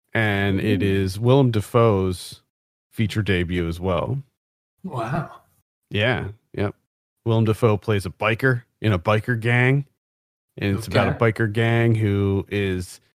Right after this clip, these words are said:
Speaker 1: they're, they're heading down to Daytona for a big bike convention, big bike race,
Speaker 2: Yeah.
Speaker 1: and they get stuck in this little Georgia town.
Speaker 2: Oh, boy.
Speaker 1: And they gotta deal with the locals.
Speaker 2: Oh,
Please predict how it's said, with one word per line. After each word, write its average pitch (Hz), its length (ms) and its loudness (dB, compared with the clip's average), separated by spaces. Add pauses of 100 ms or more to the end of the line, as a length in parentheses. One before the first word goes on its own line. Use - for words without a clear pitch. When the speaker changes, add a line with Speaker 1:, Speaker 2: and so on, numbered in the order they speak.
(300)
Speaker 1:
they're, 104 140 2
they're 101 220 0
heading 139 320 4
down 131 220 6
to 123 60 4
Daytona 139 640 4
for 113 200 0
a 101 60 0
big 107 400 -2
bike 120 260 2
convention, 143 640 2
big 117 300 0
bike 110 300 0
race, 147 440 0 (420)
Speaker 2:
Yeah. 101 180 -2
Speaker 1:
and 107 340 2
they 107 120 2
get 107 220 -2
stuck - 540 -2
in 107 140 0
this - 420 -6 (460)
little 113 240 2
Georgia 113 500 0
town. 127 540 2 (920)
Speaker 2:
Oh, 101 160 -14
boy. 95 360 -12 (280)
Speaker 1:
And 104 120 -2
they 98 100 -2
gotta 104 200 2
deal 120 340 2
with 113 120 0
the 104 100 2
locals. 123 800 2 (440)
Speaker 2:
Oh, 110 380 -4